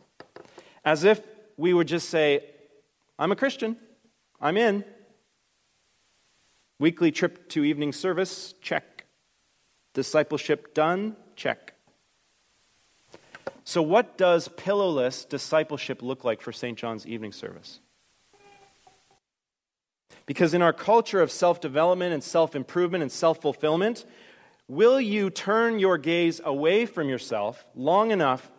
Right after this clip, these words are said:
to gaze upon Jesus and see the one who loves you in the most costly way? And when we get it wrong, like these two men seem to be doing,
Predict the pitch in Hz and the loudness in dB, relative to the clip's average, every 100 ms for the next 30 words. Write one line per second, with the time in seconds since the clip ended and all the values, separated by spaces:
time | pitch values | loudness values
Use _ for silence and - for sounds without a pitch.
0 | _ - 151 117 151 175 160 175 - 147 | _ -10 -8 -2 2 2 2 -2 -2 -2
1 | 131 123 165 151 110 101 - - 120 - | -2 -4 -4 -2 -6 -10 -12 -8 -8 -8
2 | - 190 165 104 - _ _ _ _ _ | -6 -4 -4 -4 -10 _ _ _ _ _
3 | _ _ _ _ _ _ _ - - 127 | _ _ _ _ _ _ _ -8 0 2
4 | 123 143 156 143 139 120 127 135 120 113 | 2 0 0 -4 -6 -4 0 0 -2 -8
5 | 107 113 113 110 - - 120 - 110 98 | -8 -8 -8 -8 -10 -6 -6 -6 -10 -10
6 | 98 98 _ _ _ _ _ _ _ _ | -10 -14 _ _ _ _ _ _ _ _
7 | _ _ _ _ _ _ _ _ _ _ | _ _ _ _ _ _ _ _ _ _
8 | _ _ _ _ _ _ _ _ _ _ | _ _ _ _ _ _ _ _ _ _
9 | _ _ _ _ _ _ _ _ _ _ | _ _ _ _ _ _ _ _ _ _
10 | _ _ _ _ _ _ _ 123 139 185 | _ _ _ _ _ _ _ -4 0 2
11 | 175 170 160 131 127 127 143 240 - _ | 2 4 4 2 -2 -2 -2 -6 -14 _
12 | _ - 139 131 147 143 156 143 135 135 | _ -6 -6 -2 -4 -4 -4 -2 -2 -2
13 | 135 139 135 127 127 143 214 | -4 -6 -4 -4 -2 -2 -4